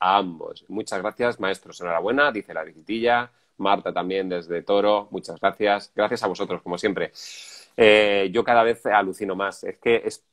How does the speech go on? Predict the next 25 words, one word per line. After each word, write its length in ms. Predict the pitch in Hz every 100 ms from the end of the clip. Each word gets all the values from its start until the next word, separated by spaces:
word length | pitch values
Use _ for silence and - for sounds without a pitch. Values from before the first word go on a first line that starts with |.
| -
solo 280 | - 123 127
escarbas 420 | - 127 123 120
así 160 | -
un 100 | 117
poquito 360 | 104 101 117 127
y 80 | 110
encuentras 380 | 98 101 101 -
gente 380 | 113 113 110
tan 200 | 95 110
maravillosa, 560 | 107 95 92 98 107 104
pues 140 | 87
como, 500 | - 82 82 85 87 -
como 260 | 85 87
Sofía 380 | - 90 120 113
al 80 | 98
comienzo 260 | 98 92
de 40 | 90
semana, 480 | 90 104 113 123 - _ - _ -
como 340 | 104 95 95
Andrés 600 | 95 90 110 117 - - _
ahora, 720 | 82 90 101 101 95 87 82 -
eh, 60 | -
miércoles, 640 | 92 107 110 123 139 139 -
y 120 | 120
como 440 | 123 113 104 -